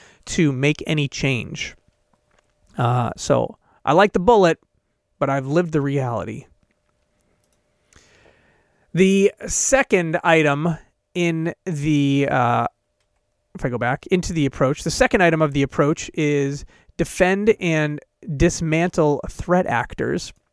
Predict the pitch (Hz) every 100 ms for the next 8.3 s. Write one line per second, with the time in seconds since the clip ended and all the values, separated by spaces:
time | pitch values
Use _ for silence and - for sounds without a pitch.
0 | _ _ _ _ _ - 165 156 170 135
1 | 113 - - 127 117 156 - - _ _
2 | _ - 151 127 - 110 113 143 185 _
3 | _ _ - _ _ 175 196 190 175 185
4 | 220 247 233 - 208 202 - 160 147 151
5 | 175 - 196 160 - 180 147 113 123 -
6 | _ - 160 208 185 165 151 175 147 151
7 | 190 - 247 - - - 175 180 170 139
8 | 147 - 135